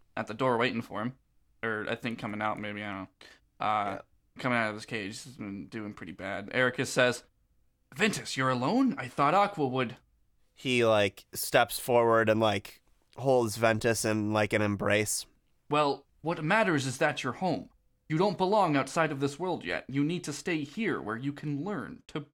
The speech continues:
Speaker 1: read."
Speaker 2: "In your prison?"
Speaker 1: Ericus says, "What?"
Speaker 2: "That's your excuse to keep me imprisoned here, isn't it?"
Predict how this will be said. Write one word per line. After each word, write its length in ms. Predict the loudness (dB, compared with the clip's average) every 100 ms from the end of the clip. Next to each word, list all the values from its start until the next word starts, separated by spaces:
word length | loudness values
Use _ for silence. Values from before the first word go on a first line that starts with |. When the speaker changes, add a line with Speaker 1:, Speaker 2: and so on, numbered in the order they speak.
| -12
Speaker 1:
read." 600 | -8 -6 -2 -2 -2 -6 -10 -18 -18 -4
Speaker 2:
"In 120 | 2
your 120 | 2
prison?" 680 | 2 0 4 4 6 4 2 -4 _ -8
Speaker 1:
Ericus 360 | 0 0 0 -4
says, 320 | 2 0 0 -10 _ _ _ _
"What?" 440 | -10 -2 -2 -2 -14 _ _ 2
Speaker 2:
"That's 240 | 2 4
your 120 | 4 4
excuse 400 | 2 0 2 2
to 100 | 0
keep 200 | 2 4
me 100 | 4
imprisoned 520 | 4 4 4 4 2
here, 180 | 4 6
isn't 280 | 6 6 4
it?" 200 | 4